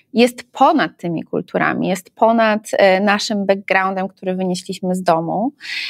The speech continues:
e, i jest po prostu taką uniwersalną formą komunikacji. E, i, i tutaj dostajesz to, dostajesz to na każdym kroku i dzięki temu,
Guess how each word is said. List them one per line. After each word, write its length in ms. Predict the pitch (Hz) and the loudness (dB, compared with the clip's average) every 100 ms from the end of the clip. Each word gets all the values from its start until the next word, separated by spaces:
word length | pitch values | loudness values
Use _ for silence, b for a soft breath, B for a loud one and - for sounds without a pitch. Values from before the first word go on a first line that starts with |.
| B 190 | B 2
e, 380 | 196 196 196 | 4 4 2
i 160 | 185 208 | 0 0
jest 220 | 226 240 | 0 -2
po 60 | 240 | -8
prostu 300 | 220 220 - | -8 -6 -4
taką 280 | 233 240 220 | -2 0 0
uniwersalną 840 | 226 220 226 - 214 190 196 214 | 0 0 -2 -2 0 0 0 -4
formą 800 | 214 220 190 185 185 196 220 240 - _ | -2 0 2 0 -2 0 0 -4 -8 _
komunikacji. 920 | 220 226 247 285 233 165 - - - - _ B B B - | -2 2 2 2 0 0 -6 -12 -12 -14 _ B B B 0
E, 240 | 202 202 - 202 | 4 4 2 0
i, 540 | 208 220 220 220 220 220 - | 0 2 2 2 0 -4 -4
i 120 | 214 | -4
tutaj 720 | - 240 247 254 330 349 349 285 _ _ _ _ - _ _ _ _ - 220 - _ | -2 0 2 4 2 0 -2 -6 _ _ _ _ -20 _ _ _ _ -10 -8 -8 _
dostajesz 560 | 220 220 - 214 220 220 | -6 -4 0 2 2 -2
to, 220 | - 269 | -2 -2
dostajesz 380 | 226 - 202 208 | -2 -4 -2 -2
to 120 | - | -4
na 100 | 196 | -6
każdym 360 | 190 196 196 196 | -4 -4 -4 -6
kroku 440 | - 190 - 262 | -2 -2 0 -2
i 120 | - | 0
dzięki 380 | 214 220 214 - | -2 -2 -2 -6
temu, 640 | - 208 208 208 247 349 | -2 -2 0 0 2 0